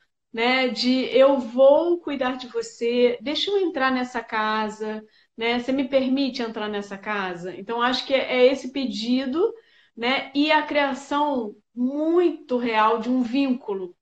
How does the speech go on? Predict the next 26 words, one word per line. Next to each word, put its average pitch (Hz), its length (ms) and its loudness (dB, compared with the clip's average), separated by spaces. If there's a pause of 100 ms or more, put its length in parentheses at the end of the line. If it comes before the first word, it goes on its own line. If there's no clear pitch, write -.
(300)
um 247 140 -2
vínculo 262 420 -4
muito 285 520 -2
bonito 254 640 -4
que 277 160 -8
vai 262 500 2 (340)
além 269 500 2
da 294 160 4
fala. 233 640 2 (360)
Ela 233 280 2
vai 247 400 2 (100)
pelo 269 200 2
sentir 277 800 -2
de 269 80 -4
emoções 254 840 -2
e 269 100 -2
de 262 180 -10
toque 269 440 -2 (500)
em 262 140 -2
outras 285 580 2
áreas, 277 400 2
não 294 480 -2
especificamente 294 960 -6
o - 20 -4
assoalho 277 480 -8
pélvico. 190 760 -6